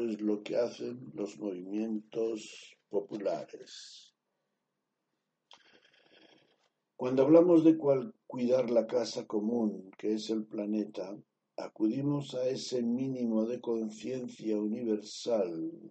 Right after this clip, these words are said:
y de preocupación por el cuidado mutuo que todavía puede quedar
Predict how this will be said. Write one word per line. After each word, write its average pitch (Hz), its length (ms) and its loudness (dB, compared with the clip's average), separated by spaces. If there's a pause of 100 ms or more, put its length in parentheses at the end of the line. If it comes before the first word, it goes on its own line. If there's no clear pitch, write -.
(160)
y 117 200 -6
de 107 160 0
preocupación 113 1000 -4
por 120 140 -4
el 110 160 -2
cuidado 113 640 0
mutuo 139 840 -6 (680)
que - 140 -10
todavía 127 640 2
puede 139 440 2
quedar 123 560 -2